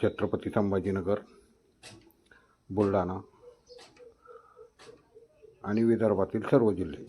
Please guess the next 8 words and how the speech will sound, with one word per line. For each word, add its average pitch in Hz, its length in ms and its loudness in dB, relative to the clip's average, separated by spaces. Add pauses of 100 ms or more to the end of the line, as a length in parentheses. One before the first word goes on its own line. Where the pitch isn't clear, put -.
(1080)
<clears throat> 90 60 -6
या 117 120 4
ठिकाणी 101 400 0
स्थानिक - 1080 -4
पातळीवर 107 520 2
ढग 95 180 0
निर्माण 104 420 -2
झाला, 92 240 0